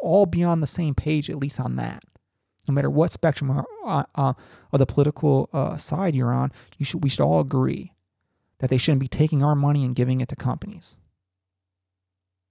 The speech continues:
Right? That's not free market. That's not, that's not a free economics. That's not capitalism, guys. It's a, it's a really, it's a, it's a crazy distortion. It's fascism. It's corporatism. It's cronyism, state capitalism.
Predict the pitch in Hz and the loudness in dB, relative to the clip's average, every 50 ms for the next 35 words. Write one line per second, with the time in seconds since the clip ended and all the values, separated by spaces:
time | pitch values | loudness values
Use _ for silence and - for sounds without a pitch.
0 | _ _ _ _ _ _ _ _ _ _ _ _ _ _ _ _ _ _ - 135 | _ _ _ _ _ _ _ _ _ _ _ _ _ _ _ _ _ _ -6 -4
1 | 131 139 147 - _ _ _ _ - - 123 - - 165 156 - - - 151 143 | -2 -2 -2 -4 _ _ _ _ -6 -6 -4 -2 0 -2 -2 -2 -2 -2 0 0
2 | 139 147 165 160 - - 175 143 - - 139 143 - - - - 139 - - 147 | 2 0 0 -2 -4 -6 -12 -12 -6 -4 -4 -4 -6 -8 -8 -6 -6 -4 -4 -4
3 | 143 151 151 - - - 147 139 139 143 151 - 147 147 160 180 175 143 - - | -4 -4 -4 -8 -8 -6 -4 -2 -2 -2 -4 -4 -4 -2 -2 -2 -4 -6 -10 -14
4 | - - - - 165 - 143 147 - - - 156 170 180 - - - - - - | -18 -20 -14 -12 -4 -4 -4 -4 -4 -6 -6 -4 -4 -2 -2 -4 -4 -6 -10 -12
5 | - 139 139 123 123 139 151 165 - - _ _ _ _ _ _ _ _ _ _ | -12 -12 -10 -8 -8 -8 -8 -10 -12 -14 _ _ _ _ _ _ _ _ _ _
6 | _ _ _ _ - - 143 127 - - 131 - 135 127 135 147 165 170 160 - | _ _ _ _ -2 0 0 0 2 -2 -2 -2 0 0 2 2 2 0 0 -2
7 | - - - 110 143 143 - _ - _ _ _ - - - - - - 131 139 | -6 -6 -2 0 0 0 0 _ -20 _ _ _ -12 -12 -12 -8 0 2 2 2
8 | 151 - 165 147 143 - - - 147 156 151 - - 139 143 - 160 - - - | 2 0 0 -2 -2 -2 0 0 0 0 0 -2 -6 -8 -10 -10 -12 -12 -12 -4
9 | - 127 151 156 135 - - - - - - - 165 - - - - 151 160 - | -2 0 0 0 -2 -2 -6 -10 -10 -12 -14 -16 -16 -16 -10 -2 2 2 2 2
10 | - 143 - - - - - - 185 _ _ _ - - - 143 - 160 180 175 | 2 -4 -6 -6 -8 -8 -12 -18 -20 _ _ _ -16 -8 -2 2 4 4 4 4
11 | 143 131 - - 196 185 - 196 - _ - _ _ _ _ _ _ _ _ - | 2 0 -4 -6 -12 -16 -16 -18 -20 _ -20 _ _ _ _ _ _ _ _ -14
12 | - - - - - - 156 196 208 - - - 117 - - - - - - - | -10 -8 -8 -6 2 4 4 4 4 0 -4 -4 -4 -4 -6 -8 -8 -8 -8 -8
13 | 175 - - - 180 | -12 -12 -14 -16 -16